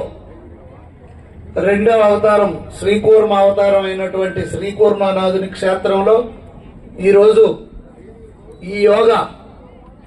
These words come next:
అతి పురాతనమైనటువంటి సనాతన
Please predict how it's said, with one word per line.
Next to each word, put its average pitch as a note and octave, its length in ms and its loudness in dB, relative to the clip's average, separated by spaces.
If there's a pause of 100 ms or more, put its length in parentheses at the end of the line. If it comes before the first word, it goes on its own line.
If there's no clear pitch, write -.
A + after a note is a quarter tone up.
(140)
అతి B3+ 200 -2 (120)
పురాతనమైనటువంటి A3+ 1300 2 (280)
సనాతన G#3+ 480 0